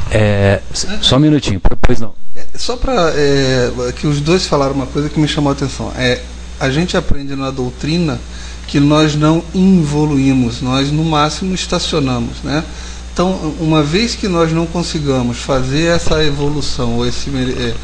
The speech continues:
Speaker 2: ter esse merecimento de acompanhar a orbe na transformação, nessa transição, nós não vamos para um mundo primitivo, nós vamos continuar em um outro mundo de provas e expiações.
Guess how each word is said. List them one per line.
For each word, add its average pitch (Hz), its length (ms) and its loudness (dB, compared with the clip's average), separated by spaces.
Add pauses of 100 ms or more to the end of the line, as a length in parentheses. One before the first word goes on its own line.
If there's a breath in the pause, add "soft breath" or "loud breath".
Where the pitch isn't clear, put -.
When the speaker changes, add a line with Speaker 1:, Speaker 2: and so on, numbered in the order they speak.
(280 loud breath)
Speaker 2:
ter 147 80 0
esse 147 220 0
merecimento 151 640 2
de 156 80 2
acompanhar 147 580 0
a 147 80 2
orbe 131 320 0
na 127 140 0
transformação, 120 680 -4
nessa 120 320 -6
transição, 120 680 -4 (760 loud breath)
nós 139 140 -2
não 147 120 2
vamos 170 260 -2
para 190 180 -2
um 185 60 0
mundo 175 340 0 (160)
primitivo, 156 640 0
nós 127 240 -2
vamos 139 240 -2
continuar 139 540 -4
em 143 80 -2 (100)
um 151 180 0
outro 190 440 2
mundo 180 440 0
de 190 120 -6
provas 160 360 0
e 165 40 -6
expiações. - 600 -2